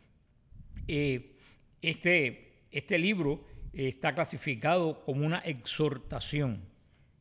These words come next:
Es una, una tipo de literatura de a-, los principios de la iglesia,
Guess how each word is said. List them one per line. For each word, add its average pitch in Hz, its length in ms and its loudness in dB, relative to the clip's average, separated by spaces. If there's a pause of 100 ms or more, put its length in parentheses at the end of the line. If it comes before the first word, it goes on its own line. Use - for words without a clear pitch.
(160)
Es 127 100 -4
una, 151 200 -2
una 143 320 -2
tipo 156 200 -2
de 147 80 2
literatura 131 720 -2 (300)
de 117 640 -4 (240)
a-, 123 220 -2
los 123 160 0
principios 139 460 -2
de 151 60 0
la 135 60 0
iglesia, 135 420 0